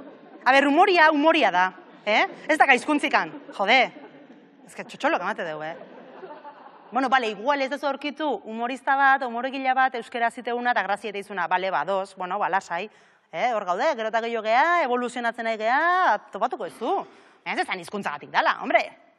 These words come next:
Beitu, reggaetoiaren nik ez nun pentsatzen euskera zitia bat ze honikan. Da, in, in iten da, eh? Por cierto, hemendikan, eh, hemendikan euskal reggaetoi,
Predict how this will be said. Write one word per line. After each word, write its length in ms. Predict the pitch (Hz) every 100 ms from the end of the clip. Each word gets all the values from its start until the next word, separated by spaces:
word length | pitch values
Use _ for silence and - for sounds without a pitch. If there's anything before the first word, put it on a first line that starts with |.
| _ _ _ _ - -
Beitu, 180 | 240 262
reggaetoiaren 600 | 240 269 381 359 359 370
nik 140 | 339
ez 100 | 302
nun 120 | 302 277
pentsatzen 320 | 262 269 233
euskera 280 | - 269 233
zitia 280 | 262 233 220
bat 100 | 214
ze 120 | 214
honikan. 400 | 202 170 147 143 _ _
Da, 140 | 175 175
in, 200 | 247 302
in 260 | 302 330
iten 200 | 254 370
da, 200 | 349 170 - _
eh? 140 | 214 415 - _ _ _ _ _ _ _ _ _ _
Por 100 | -
cierto, 220 | 196 254 240
hemendikan, 600 | 254 277 285 285 302 294 - - _ _ _ _ -
eh, 440 | 240 226 220 214
hemendikan 640 | 214 247 254 247 247 240 233
euskal 640 | 220 220 214 - 254 240 247 247 240 240 226 226 208 _ -
reggaetoi, 460 | 220 226 226 220